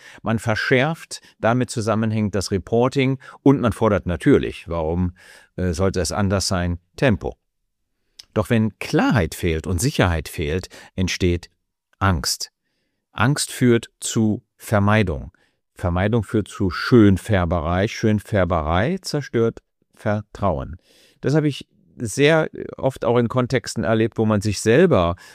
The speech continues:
als, äh, Verantwortlicher zu hohe Ziele gesetzt hat, die dann auch noch verkauft hat und dann selbst unter unnötigen Druck kam. Auch das ist an und für sich Unsinn.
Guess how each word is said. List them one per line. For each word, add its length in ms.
als, 440
äh, 180
Verantwortlicher 720
zu 460
hohe 280
Ziele 400
gesetzt 460
hat, 180
die 80
dann 180
auch 140
noch 160
verkauft 540
hat 160
und 100
dann 140
selbst 360
unter 320
unnötigen 720
Druck 300
kam. 300
Auch 160
das 320
ist 240
an 160
und 80
für 120
sich 280
Unsinn. 540